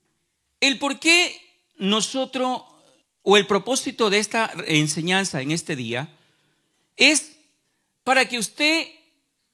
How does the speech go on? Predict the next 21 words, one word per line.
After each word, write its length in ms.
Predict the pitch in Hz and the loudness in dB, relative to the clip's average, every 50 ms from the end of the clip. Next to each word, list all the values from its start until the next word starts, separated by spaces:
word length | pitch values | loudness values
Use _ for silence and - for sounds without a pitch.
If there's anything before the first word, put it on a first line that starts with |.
| _ _ _ | _ _ _
considere 1040 | - 269 254 247 - - - 226 214 233 254 247 220 190 190 190 202 202 - _ _ _ _ _ _ _ _ _ _ _ _ - | 0 0 2 0 0 -2 -4 -2 4 6 6 6 6 4 0 -2 -4 -6 -12 _ _ _ _ _ _ _ _ _ _ _ _ 0
y 120 | 240 208 | 0 2
podamos 480 | - 214 214 233 277 285 311 311 - - | 4 4 4 4 4 2 2 0 -2 -2
entender 1040 | 277 240 220 180 - 196 175 165 165 165 175 214 190 147 135 131 165 - _ _ _ _ _ _ _ _ _ _ _ _ _ _ _ _ - | -6 -6 -8 -6 -4 -4 -4 -4 -2 0 2 2 4 2 2 -2 -6 -12 _ _ _ _ _ _ _ _ _ _ _ _ _ _ _ _ -6
que 260 | - 175 - 196 254 | -6 0 4 4 4
esta 320 | 302 285 - - - 294 | 4 4 0 0 2 2
vida 320 | 240 214 277 277 262 214 220 | 2 2 0 -2 -2 -2 -2
en 140 | 208 202 180 | -2 -2 -4
Cristo 840 | - - 262 262 226 175 - - - - 165 180 202 175 - _ _ _ _ _ _ _ _ | -2 -2 0 0 0 -2 -4 -6 -6 -4 -4 -4 -4 -6 -12 _ _ _ _ _ _ _ _
es 240 | - 196 208 - - - - | 4 4 4 2 0 -6 -6
una 420 | - 220 202 190 202 196 - - _ | -4 -4 -4 -4 -4 -6 -8 -12 _
nueva 680 | - 202 180 190 185 180 180 165 165 175 180 - - _ - | -4 0 2 4 4 2 2 0 -2 -4 -4 -6 -10 _ -18
vida. 680 | 156 117 117 120 156 139 131 95 110 95 - - - _ _ _ _ _ _ _ _ _ _ _ _ _ _ _ _ _ _ _ | -16 -10 -6 -4 -4 -4 -4 -6 -8 -12 -14 -16 -20 _ _ _ _ _ _ _ _ _ _ _ _ _ _ _ _ _ _ _
Esta 380 | - 285 311 302 311 - 302 247 | 6 6 8 6 4 0 -2 -2
vida 320 | 190 226 269 285 262 254 | 0 -2 -2 -2 -2 -2
en 160 | 220 185 165 151 | 0 0 -2 -2
Cristo 720 | 160 - 262 262 208 - - - - 165 190 214 - - - - - - - | 0 0 0 0 -2 -4 -4 0 0 0 0 0 -4 -12 -20 -20 -18 -2 0
es 180 | 185 208 - - - | 2 2 2 2 0
una 240 | 226 233 220 208 | 2 4 4 4
vida 400 | 175 196 233 240 233 233 202 - - - - | 4 4 2 2 4 2 2 2 -2 0 2
en 380 | - 269 302 330 349 349 311 | 4 6 8 6 6 4 2